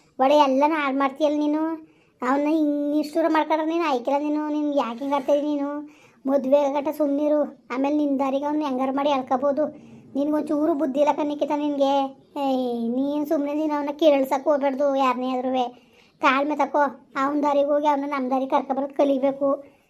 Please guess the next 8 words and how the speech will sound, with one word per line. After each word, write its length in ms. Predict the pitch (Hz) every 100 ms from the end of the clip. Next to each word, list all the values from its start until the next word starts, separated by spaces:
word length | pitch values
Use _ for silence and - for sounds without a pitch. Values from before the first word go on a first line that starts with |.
| _
ಏನು 260 | 269 277 285
ಹಿಂಗೆ 160 | 294 294
ಅಡಿಯೋ 260 | 269 285
ಕಾಣಿ, 220 | 285 294 294
ಎದ್ದು 260 | 285 240
ಊಟ 160 | 302 294
ಮಾಡ್ಬಾ 320 | 262 277 262 285
ನೀನು. 460 | 294 302 - -